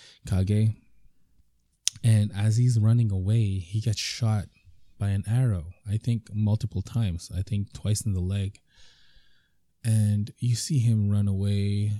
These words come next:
It's all good. And I'm like, "Oh no, I guess he'll be fine. He's still running." But there's a sequence where he's, you see him, him running, and, you know, the background's changing.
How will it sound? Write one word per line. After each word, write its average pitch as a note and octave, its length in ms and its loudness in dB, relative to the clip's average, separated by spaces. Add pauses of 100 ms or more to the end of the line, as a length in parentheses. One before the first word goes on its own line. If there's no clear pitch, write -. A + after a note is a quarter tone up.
(100)
It's G#2+ 240 -8
all G2+ 160 -2
good. G2+ 420 -4
And G2 200 -4
I'm A2 280 0
like, G2+ 160 0
"Oh G2+ 140 0
no, G2+ 340 0 (920)
I A2 40 -4
guess A#2 200 2
he'll G2+ 140 0
be F2+ 140 -4
fine. F2 340 -4
He's F#2+ 200 -4
still G#2 220 -2
running." F2+ 480 -4 (480)
But G#2 400 -2
there's F2+ 240 -2
a G2 60 -4
sequence - 720 -6
where F#2 300 -2 (880)
he's, A2 460 0
you G#2 120 -4
see - 240 -4
him, F#2+ 380 -4 (200)
him G2 240 0
running, G2+ 500 0 (180)
and, F2 420 -4
you F2 100 -6
know, D#2+ 140 -6
the E2+ 80 -4
background's F2+ 580 -4
changing. E2+ 560 -6